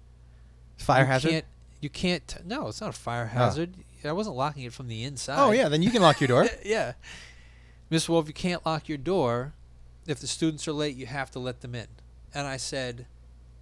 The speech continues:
Speaker 1: No, I don't.
Speaker 2: No, I didn't say it to her.
Speaker 1: Yeah.
Speaker 2: You know, I, that, I, I might as well have quit that day.
Speaker 1: Right.
Speaker 2: But I s-, I sort of looked at her like, "You've gotta be kidding me. You just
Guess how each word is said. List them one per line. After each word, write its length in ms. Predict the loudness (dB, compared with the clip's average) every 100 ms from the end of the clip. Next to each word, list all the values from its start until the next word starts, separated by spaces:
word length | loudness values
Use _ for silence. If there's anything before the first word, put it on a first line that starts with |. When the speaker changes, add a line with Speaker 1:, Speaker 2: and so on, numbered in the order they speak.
| -20 -20 -20 -20 -20 -20 -20 -20 -20 -20 -20 -20 -20 -20 -8 4
Speaker 1:
No, 120 | 6
I 40 | 6
don't. 200 | 2 -4 -14 -20 -20 -20 -20 -20 -12
Speaker 2:
No, 260 | -10 -10 -10
I 140 | -10
didn't 280 | -8 -12 -10
say 180 | -6 -6
it 80 | -6
to 80 | -8
her. 300 | -6 -4 0
Speaker 1:
Yeah. 120 | 0
Speaker 2:
You 40 | 0
know, 100 | -6
I, 140 | -10 -14 -16 -12
that, 180 | -12 -14 -16
I, 40 | -14 -14 -16 -14 -16
I 60 | -12
might 200 | -8 -6
as 80 | -4
well 120 | -6
have 60 | -6
quit 200 | -6 -8
that 200 | -10 -12
day. 120 | -8 2
Speaker 1:
Right. 260 | 4 4 -4 -20 -20 -20 -20 -20 -8
Speaker 2:
But 120 | -2 -2
I 40 |
s-, 320 | -2 -4 -6 -6
I 80 |
sort 280 | -6 -2 0
of 60 | 0
looked 200 | -2 -4
at 120 | -8
her 180 | -6 -6
like, 240 | -4 -6
"You've 180 | -8 -10
gotta 220 | -6 -6
be 100 | -8
kidding 320 | -12 -10 -8 -8
me. 80 |
You 180 | -10 -12
just 520 | -12 -10 -8 -10 -16